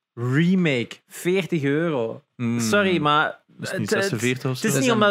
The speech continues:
Speaker 1: het Nintendo is, dat het daarom die
Speaker 2: Kan
Speaker 1: twintig euro
Speaker 2: het, nee, het
Speaker 1: Mm.
Speaker 2: ergste is de Limited.
Speaker 1: De Limited is nog het ergste, dus ja, leg het maar uit, want anders word ik gewoon
Speaker 2: Oké.
Speaker 1: weer kwaad. <laughs>
Speaker 2: Ze hebben beslist,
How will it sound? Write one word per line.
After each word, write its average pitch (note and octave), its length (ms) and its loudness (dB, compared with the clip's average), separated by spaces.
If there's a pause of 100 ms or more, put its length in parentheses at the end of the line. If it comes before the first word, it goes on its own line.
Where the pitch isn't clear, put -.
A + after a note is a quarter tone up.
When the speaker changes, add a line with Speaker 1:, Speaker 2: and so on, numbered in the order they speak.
Speaker 1:
het - 120 -6
Nintendo F#3 640 0
is, F#3+ 300 0
dat D#3 160 0
het C3+ 180 -6
daarom D#3+ 520 4
die B2 180 -6
Speaker 2:
Kan - 240 0
Speaker 1:
twintig - 240 -4
euro D#3 440 2
Speaker 2:
het, B2+ 200 0 (140)
nee, C3+ 200 2
het - 180 -2
Speaker 1:
Mm. - 80 2
Speaker 2:
ergste C#3 280 2
is D#3+ 120 0
de A2 100 0
Limited. B2 480 -2
Speaker 1:
De C3+ 100 2
Limited F#3 680 0
is E3+ 140 -2
nog F3 140 0
het C3+ 140 -2
ergste, A#2 280 -2
dus C3 180 -4 (560)
ja, D3 260 2
leg C3+ 160 2
het C#3+ 100 -4
maar A#2+ 180 -2
uit, A2+ 180 -4
want G#2+ 200 -10
anders A#2 220 -4
word A2+ 120 -4
ik - 60 -16
gewoon A#2+ 160 -2
Speaker 2:
Oké. C3+ 100 0
Speaker 1:
weer A2+ 100 2
kwaad. G2+ 340 -6 (280)
<laughs> C#4+ 320 2
Speaker 2:
Ze D3 60 2
hebben D#3 260 4 (240)
beslist, - 760 -2